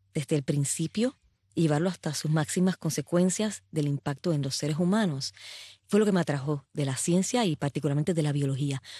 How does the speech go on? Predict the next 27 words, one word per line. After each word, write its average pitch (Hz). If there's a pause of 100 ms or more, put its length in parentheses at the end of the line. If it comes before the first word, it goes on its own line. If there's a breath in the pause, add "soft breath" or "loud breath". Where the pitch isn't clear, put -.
(120)
¿Cómo 240
funcionan 156
los 143
sistemas? 135 (640 loud breath)
En 160
particular, 180
cuando 175
un 170
sistema 202
está 208
en 190
peligro, 175 (400)
no 196
sabemos 214
cómo 196
solucionar 156
el 175
problema 185
si -
no 160
entendemos 175 (220)
la 156
biología 147
básica 165
de 139
cómo 151
funciona. 131